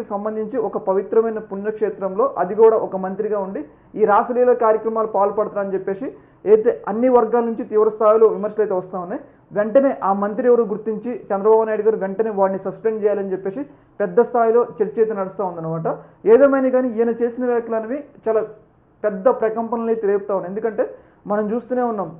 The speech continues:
ఇప్పుడు వేరే వేరే ప్లేస్లో హైదరాబాద్ లాంటి చోట్ల అంటే ఓకే, అవన్నీ నడుస్తాయి, కానీ ఒక పవిత్ర పుణ్యక్షేత్రమైన తిరుపతిలో ఇలాంటి కార్యక్రమాలు చేయడం ఏంటి అని చెప్పేసి ఈయనే అఫీషియల్ స్పోక్స్ పర్సనే చెప్పిండు. చాలామంది మహిళలకి జాబులు ఇస్తా, అవి ఇస్తా, అవి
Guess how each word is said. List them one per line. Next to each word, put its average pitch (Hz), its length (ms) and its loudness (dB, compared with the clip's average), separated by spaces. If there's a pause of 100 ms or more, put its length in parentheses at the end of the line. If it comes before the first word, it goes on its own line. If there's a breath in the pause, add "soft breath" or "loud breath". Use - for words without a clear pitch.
ఇప్పుడు 175 180 -4 (100)
వేరే 190 220 4
వేరే 220 200 10
ప్లేస్లో 214 320 0
హైదరాబాద్ 202 380 0
లాంటి 196 260 -4
చోట్ల 190 380 -2
అంటే 190 180 0 (320)
ఓకే, 208 180 0 (220)
అవన్నీ 185 260 -2
నడుస్తాయి, 165 320 -8
కానీ 202 140 -8 (400 loud breath)
ఒక 185 180 -2
పవిత్ర 226 280 0 (100)
పుణ్యక్షేత్రమైన 226 680 -4
తిరుపతిలో 214 380 -2
ఇలాంటి 196 300 -4
కార్యక్రమాలు 196 460 -2
చేయడం 196 280 -2
ఏంటి 190 220 -8
అని 185 100 -10
చెప్పేసి 180 280 -8 (420 soft breath)
ఈయనే 269 200 4 (200)
అఫీషియల్ 254 380 -4 (220)
స్పోక్స్ 233 360 2
పర్సనే 233 300 -2 (220)
చెప్పిండు. 196 340 -4 (140)
చాలామంది 233 380 2 (100)
మహిళలకి 220 400 2 (440 loud breath)
జాబులు 214 320 2
ఇస్తా, 220 200 -4
అవి 202 140 -2
ఇస్తా, 214 200 -4
అవి 185 80 -4